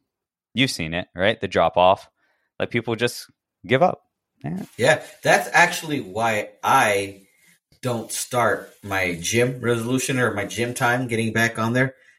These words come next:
Speaker 2: I don't start on the beginning of the year like everybody else does. Like, wait, like, a couple of weeks, two or three weeks before I start hitting the gym, <laughs> 'cause everybody at the beginning of the year for at least two weeks are, are, uh, like, you know, um, all packed in the,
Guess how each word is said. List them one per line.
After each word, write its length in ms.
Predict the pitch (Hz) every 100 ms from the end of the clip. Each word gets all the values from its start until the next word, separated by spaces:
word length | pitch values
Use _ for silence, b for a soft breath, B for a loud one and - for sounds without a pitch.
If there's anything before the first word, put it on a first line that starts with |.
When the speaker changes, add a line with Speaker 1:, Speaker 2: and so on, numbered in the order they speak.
| b 107
Speaker 2:
I 100 | 127
don't 160 | 135
start 460 | - 131 127 - - -
on 100 | 101
the 80 | 95
beginning 400 | 98 104 110 107
of 120 | 98
the 100 | 92
year 260 | 90 117 104
like 180 | 98 107
everybody 300 | 104 98 101
else 160 | 110
does. 180 | 95 90
Like, 140 | 95 101
wait, 260 | 117 110
like, 160 | 104 -
a 60 |
couple 380 | - 120 - 92
of 60 | 98
weeks, 280 | 104 95 -
two 160 | 131
or 60 | 120
three 200 | 113 117
weeks 260 | 120 120 -
before 240 | 101 110
I 60 | 104
start 280 | 113 101
hitting 220 | 110 110 104
the 80 |
gym, 260 | 87 127 151 _ -
<laughs> 260 | - - -
'cause 1120 | 156 - - 226 202 190 180 - - - 196
everybody 340 | 165 170 175
at 100 | 165
the 60 | 160
beginning 440 | 135 135 165 160
of 100 | 147
the 80 | 131
year 260 | 135 190 175
for 140 | 147
at 120 | 165
least 260 | 160 151 -
two 160 | 156 147
weeks 420 | 165 147 - - _ _ _ 127
are, 480 | 131 117 101 95 -
are, 360 | 113 104 98 90
uh, 100 | - _ - - -
like, 220 | 101 -
you 80 | 98
know, 340 | 98 95 92 95
um, 380 | 98 90 90 -
all 240 | 123 135 -
packed 400 | - 147 170 - -
in 120 | 175 110
the, 200 | 104